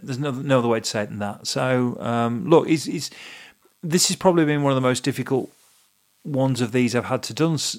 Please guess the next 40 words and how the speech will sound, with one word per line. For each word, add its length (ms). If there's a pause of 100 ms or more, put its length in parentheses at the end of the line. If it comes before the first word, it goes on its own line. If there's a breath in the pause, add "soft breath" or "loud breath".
simply 400
because 300
I, 160 (120)
I'm, 240
I'm 120
kind 240
of 180
a 60
little 220
bit 320
concerned 440
that 100
I'm, 280 (260)
I'm 200
so 240
far 200
out 160
of 120
kilter 320
with 100
everybody 360
else. 220
But 220
then 260 (400 loud breath)
everybody 440
I'm 100
spoke-, 480
I'm 140
speaking 380
to 140
seems 300
to 80
be 100
in 60
exactly 420
the 120
same, 420 (640 loud breath)
exactly 420
the 120
same 580